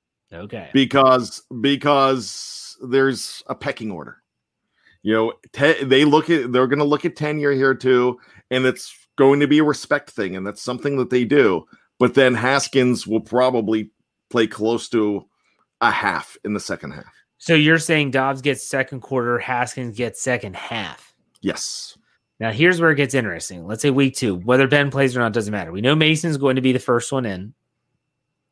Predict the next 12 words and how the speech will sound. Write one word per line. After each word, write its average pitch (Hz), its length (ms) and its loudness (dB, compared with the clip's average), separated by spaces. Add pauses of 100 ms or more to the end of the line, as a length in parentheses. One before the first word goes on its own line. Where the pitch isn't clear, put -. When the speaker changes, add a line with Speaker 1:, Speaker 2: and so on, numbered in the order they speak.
(220)
Speaker 1:
Does 175 400 4
Tomlin 123 640 0
do 127 160 0
what 131 120 4
he 151 260 -6
did 120 420 2 (300)
when 123 140 0
it 127 80 -2
was 104 180 -6
Dobbs 139 400 4
versus 131 440 0
Rudolph 120 640 2